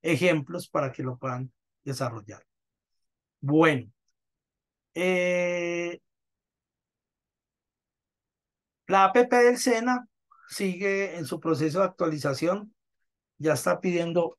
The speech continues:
Android, eh, la versión, la última versión de Android va en la dieciséis. Va en la dieciséis, aquí la estoy actualizando.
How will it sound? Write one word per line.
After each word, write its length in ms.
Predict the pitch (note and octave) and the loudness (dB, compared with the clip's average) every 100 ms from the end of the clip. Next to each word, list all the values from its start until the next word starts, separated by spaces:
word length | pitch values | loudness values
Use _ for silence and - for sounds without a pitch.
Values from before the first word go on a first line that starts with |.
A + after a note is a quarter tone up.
| _ | _
Android, 600 | F3 E3+ F3 F3 F3+ F3+ - _ _ _ _ _ _ | 0 2 4 4 4 2 -6 _ _ _ _ _ _
eh, 240 | D3+ C#3+ D3 _ | -8 -8 -10 _
la 160 | E3 D#3 | -2 0
versión, 500 | C#3+ C#3 - D3+ D3+ | 2 -2 -4 -4 0
la 120 | D3+ | 0
última 280 | C#3 F#3 E3+ | 0 0 2
versión 380 | C#3+ B2+ C#3+ D3+ | 0 -2 -2 0
de 80 | |
Android 560 | E3 E3 E3 E3+ E3+ D#3+ - - D3+ | 0 0 0 0 0 -2 -12 -20 -16
va 420 | C3+ D3+ D#3 D#3 | -14 0 2 2
en 120 | E3 | -2
la 100 | E3 | -4
dieciséis. 960 | D#3 C#3 - B2+ D#3 D#3+ G3+ - - - _ _ _ _ _ _ _ _ _ _ _ _ _ _ _ _ _ _ _ _ - | -4 -6 -4 -4 2 2 0 -6 -16 -20 _ _ _ _ _ _ _ _ _ _ _ _ _ _ _ _ _ _ _ _ -6
Va 60 | D3 | -2
en 100 | D3+ | 0
la 80 | |
dieciséis, 640 | D3+ D3+ C3 C3 E3+ E3+ E3+ | 0 0 -2 -4 -2 -4 -6
aquí 240 | - D3+ | -8 -8
la 100 | C#3+ | -8
estoy 240 | C#3 D3+ C#3+ | -6 -6 -6
actualizando. 880 | C#3 C#3+ B2 A#2+ F3+ F#3+ F3+ F3 | -4 -4 -2 -2 -2 0 -2 -6